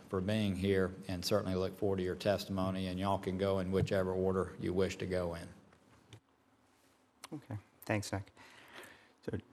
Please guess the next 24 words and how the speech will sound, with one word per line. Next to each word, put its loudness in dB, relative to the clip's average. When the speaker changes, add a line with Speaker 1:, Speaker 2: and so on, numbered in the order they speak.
Speaker 2:
Chairman 12
Corker, 12
Ranking 12
Member 8
Cardin, 12
honorable 10
members 6
of -2
the -2
committee, 6
on 10
behalf 12
of 8
F 12
D 4
D 8
and 6
the 2
Center 8
on 10
Sanctions 8
and 6
Illicit 6
Finance, 10